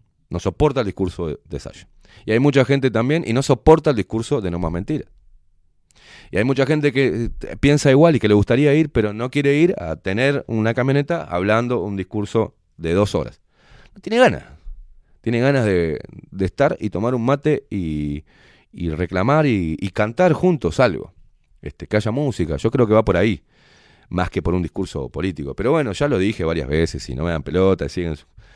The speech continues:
siguen en su movida. Entonces uno decide si ir o no ir, nada más. Maxi, eh, mm, eh,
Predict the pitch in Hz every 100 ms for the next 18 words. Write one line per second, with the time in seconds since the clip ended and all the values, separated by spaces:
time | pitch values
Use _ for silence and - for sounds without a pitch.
0 | - - - 107 92 - 85 107 104 95
1 | 104 110 104 87 104 85 78 80 90 82
2 | 67 64 78 98 65 - - - - -
3 | 135 131 98 - - 101 95 104 95 90
4 | - 87 90 82 80 76 73 71